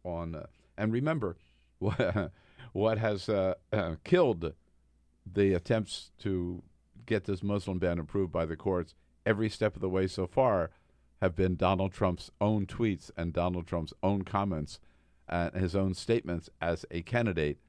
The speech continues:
that he wanted to ban all Muslims from coming to this country. Uh, those comments, you know, will be coming up again when it goes in front of the Supreme Court. And again, yesterday, uh, Hillary Clinton making yet another public appearance, uh, where she said that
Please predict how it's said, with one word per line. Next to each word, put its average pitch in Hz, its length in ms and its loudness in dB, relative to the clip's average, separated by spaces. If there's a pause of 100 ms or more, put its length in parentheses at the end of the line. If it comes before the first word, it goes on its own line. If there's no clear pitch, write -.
(160)
that 87 160 0
he 87 120 -2
wanted 87 400 0
to 87 120 -4
ban 87 480 2
all 90 120 2
Muslims 85 440 -2
from 78 160 -6
coming 78 260 -6
to 78 140 -6
this 78 180 -8
country. 87 420 -2 (400)
Uh, 82 220 -2
those 92 260 0
comments, 85 440 -4
you 85 100 -4
know, 85 300 0
will 82 160 -6
be 78 180 -4
coming 80 300 -6
up 76 120 -6
again 85 380 -2 (300)
when 85 100 -6
it 85 80 -6
goes 80 300 -4
in 78 100 -8
front 78 200 -8
of 73 60 -8
the 73 80 -12
Supreme 85 400 -8
Court. 113 280 -2 (400)
And 160 400 4
again, 175 340 2
yesterday, 135 760 0
uh, 101 220 0
Hillary 113 300 0
Clinton 101 400 -2
making 90 320 -4
yet 87 140 -2
another 82 340 -4
public 80 360 -6
appearance, 120 560 -4 (480)
uh, 87 460 0
where 95 560 0
she - 240 -6
said 107 380 0
that 98 180 -4